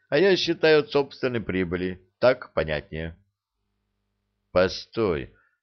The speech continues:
а я у тебя тоже творческая личность?» «Ну, конечно.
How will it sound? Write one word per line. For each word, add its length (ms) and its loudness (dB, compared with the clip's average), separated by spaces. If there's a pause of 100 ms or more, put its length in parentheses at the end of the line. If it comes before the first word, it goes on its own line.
а 340 6
я 260 2
у 120 0
тебя 560 0
тоже 420 -2
творческая 640 -4
личность?» 640 -14 (720)
«Ну, 120 -12
конечно. 800 -2